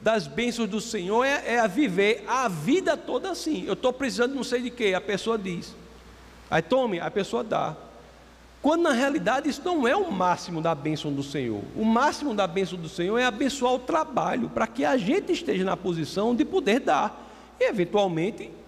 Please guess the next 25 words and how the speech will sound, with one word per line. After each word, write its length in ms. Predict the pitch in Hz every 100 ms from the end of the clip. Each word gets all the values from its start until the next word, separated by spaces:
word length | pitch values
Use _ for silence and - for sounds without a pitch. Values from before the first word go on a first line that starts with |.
| - - - -
receber. 580 | 135 160 - 311 285 196
Mas 200 | 185 180
não 240 | 214 208
é 60 | 247
um 80 | 370
estilo 440 | - - 254 254
de 160 | 220 220
vida 400 | 143 196 302 180
viver 840 | 208 202 170 196 226 - - - -
na 180 | 240
posição 520 | - 302 240 - 226 247
de 100 | 220
receber. 760 | 254 - - - - 175 - - - - - - - - - - - - -
Agora, 320 | 220 247 320
eu 40 |
entendo 540 | 339 - - 240 269 214
que 160 | 226
muito 580 | 202 190 240 285 277 208
disso 320 | 170 175 -
aí 340 | 139 151 208 196
é 40 |
a 80 | 208
falta 460 | - 233 233 233
de 340 | 190 220 214 196 -
compreensão 1200 | 240 247 - 240 294 254 - - 156 202 214 165